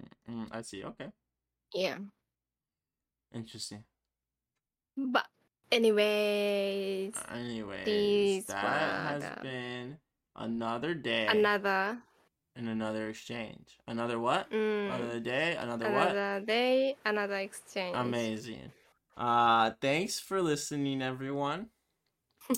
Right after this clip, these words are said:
Speaker 2: Thank you, thank you.
Speaker 1: Stay tuned for next week when we talk about yellow flags. No, I don't know. I'm just kidding. I don't know what next week's
Speaker 2: <laughs>
Speaker 1: topic will be, but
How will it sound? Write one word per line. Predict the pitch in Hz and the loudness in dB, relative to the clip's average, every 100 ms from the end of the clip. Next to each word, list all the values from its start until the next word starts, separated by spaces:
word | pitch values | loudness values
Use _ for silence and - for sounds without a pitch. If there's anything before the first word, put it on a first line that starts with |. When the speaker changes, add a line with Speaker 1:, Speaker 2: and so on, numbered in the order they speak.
| 247 226 202 196 - _ - - - - - | 0 -2 -2 -8 -14 _ -18 -16 -18 -8 -2
Speaker 2:
Thank | 214 208 | 0 -2
you, | 214 | -4
thank | 220 208 214 247 | -4 -4 -2 0
you. | 247 247 254 - _ _ - | 2 2 -2 -8 _ _ -16
Speaker 1:
Stay | - 135 139 | -6 0 0
tuned | 143 165 156 147 | 0 -2 -2 -2
for | 147 | -2
next | 135 127 - 120 | -2 -2 -6 -6
week | 120 117 | -6 -4
when | 117 110 | -4 -4
we | 110 | -4
talk | 123 117 110 | -2 -2 -2
about | 113 113 113 110 104 101 101 101 - | 0 2 2 2 0 -2 -4 -6 -8
yellow | - 113 110 | -6 -2 -2
flags. | 113 113 104 110 113 - | -4 -6 -4 -6 -8 -6
No, | 110 | -2
I | 107 110 | 0 0
don't | 113 107 | 0 -2
know. | 107 | -4
I'm | 110 | -6
just | 113 - | -8 -10
kidding. | 110 87 135 - | -10 -12 -14 -10
I | 117 | -6
don't | 127 | -2
know | 120 | 0
what | 117 | 0
next | 113 113 | -2 0
week's | - 262 | 4 6
Speaker 2:
<laughs> | 110 | 6
Speaker 1:
topic | 110 113 113 | 2 -2 -8
will | 110 | -8
be, | 113 113 123 _ _ - | -6 -8 -10 _ _ -4
but | 113 98 | -4 -4